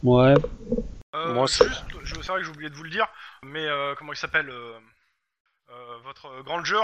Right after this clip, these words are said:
Speaker 2: il vous dit clairement pour le contacter, euh, vous lui laissez un message. Il le regardera dans la foulée s'il est pas occupé et il recon-,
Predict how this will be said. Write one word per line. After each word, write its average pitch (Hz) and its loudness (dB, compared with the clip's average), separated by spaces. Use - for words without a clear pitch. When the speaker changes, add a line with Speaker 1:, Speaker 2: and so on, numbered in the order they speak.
Speaker 2:
il 175 -14
vous 156 -14
dit 190 -10
clairement 208 0
pour 185 -8
le 165 -4
contacter, 180 -2
euh, 123 -10
vous 160 -18
lui 170 -8
laissez 202 2
un 220 4
message. 175 0
Il 151 -14
le 165 0
regardera 170 4
dans 160 -2
la 151 0
foulée 175 -8
s'il - -12
est 143 -14
pas 151 -20
occupé 165 -20
et 170 -14
il 175 -16
recon-, 156 -18